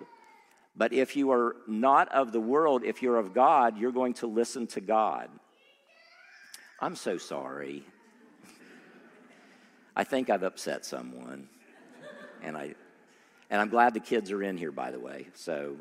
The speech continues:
that's wonderful. Love families. So I want us to think about that, because it does challenge us, because in the church, we often are influenced so much by the things in the world. And we are influenced by the world.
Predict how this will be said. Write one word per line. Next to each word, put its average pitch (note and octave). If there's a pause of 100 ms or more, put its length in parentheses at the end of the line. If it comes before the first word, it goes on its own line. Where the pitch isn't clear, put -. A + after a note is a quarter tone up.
that's D#2+
wonderful. C#2+ (960)
Love E2
families. C2 (2500)
So -
I D3
want G3
us A3
to D#3
think D3+
about F#2+
that, E2
because C3+
it D3
does D3+
challenge C#3+
us, F#2+
because -
in D3+
the D3+
church, E3
we C#3
often C#3+
are A2+
influenced B2
so D3+
much C#3
by G#2
the G2+
things F#2
in F#2
the G2
world. C#3+ (720)
And A2+
we C3+
are D3
influenced C#3
by A2
the G#2
world. G2+